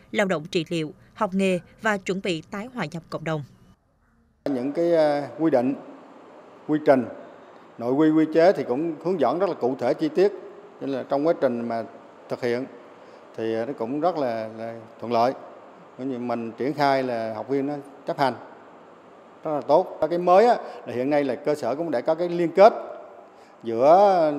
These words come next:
Speaker 2: cơ sở với, ờ, địa phương, đặc biệt là các phòng lao động và các ủy ban mà có người nghiện ma túy á, hộ khẩu nên, có hộ khẩu á, thì, ờ, cũng, ờ, nắm cái thông tin về lao động các em. Thì ở đây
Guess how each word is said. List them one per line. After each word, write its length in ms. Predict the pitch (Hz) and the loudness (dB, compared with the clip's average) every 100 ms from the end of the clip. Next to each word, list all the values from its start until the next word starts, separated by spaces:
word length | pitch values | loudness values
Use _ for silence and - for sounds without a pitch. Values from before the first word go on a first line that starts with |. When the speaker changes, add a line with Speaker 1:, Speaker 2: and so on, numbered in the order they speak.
| 135 | 0
Speaker 2:
cơ 120 | 160 | 0
sở 280 | 151 117 151 | 0 0 2
với, 300 | 170 185 190 | 2 2 2
ờ, 200 | 175 165 | 2 0
địa 180 | 139 127 | -2 -2
phương, 220 | 160 170 165 - - - - - - - | 6 6 4 -4 -14 -18 -20 -20 -18 -16
đặc 120 | 131 | -6
biệt 200 | 123 123 | -6 -2
là 120 | 120 | -4
các 180 | 131 160 | -4 -2
phòng 140 | 120 | 0
lao 100 | 131 | 2
động 300 | 135 113 127 | 2 2 0
và 100 | 127 | -4
các 200 | 117 156 | -2 -2
ủy 120 | 135 | -2
ban 340 | 143 147 143 139 - - - - | 2 2 0 -6 -10 -20 -20 -16
mà 280 | 120 120 117 | -10 -6 -4
có 180 | 107 156 | -2 0
người 240 | 151 123 110 | 0 -2 -4
nghiện 240 | 120 117 | -6 -4
ma 60 | 139 | -2
túy 240 | 160 175 | 2 4
á, 80 | 214 185 | 2 0
hộ 120 | 135 127 | -4 -2
khẩu 260 | 110 143 | 0 0
nên, 400 | 165 143 131 131 - - - _ _ - _ _ _ _ - - - | 0 -4 -6 -14 -18 -20 -20 _ _ -20 _ _ _ _ -20 -20 -4
có 80 | 143 | -4
hộ 60 | |
khẩu 240 | 120 120 180 | 0 2 2
á, 80 | - - - - - - - | 0 -12 -20 -20 -20 -20 -10
thì, 160 | 110 | -6
ờ, 220 | 110 110 107 | -4 -6 -8
cũng, 180 | 107 131 | -10 -8
ờ, 140 | 147 143 - | -8 -10 -12
nắm 420 | 135 131 143 180 | -10 -6 -4 -4
cái 100 | 180 | -4
thông 180 | 151 143 | -4 -2
tin 300 | 156 151 139 | -2 -2 -2
về 200 | 123 117 | -2 0
lao 160 | 127 143 | 0 2
động 240 | 113 127 - - - | 0 -2 -8 -20 -12
các 100 | 160 | 0
em. 200 | 156 147 - - - | 0 0 -6 -18 -12
Thì 160 | 120 120 | -8 -4
ở 160 | 127 | 0
đây 280 | 151 151 147 | 2 2 0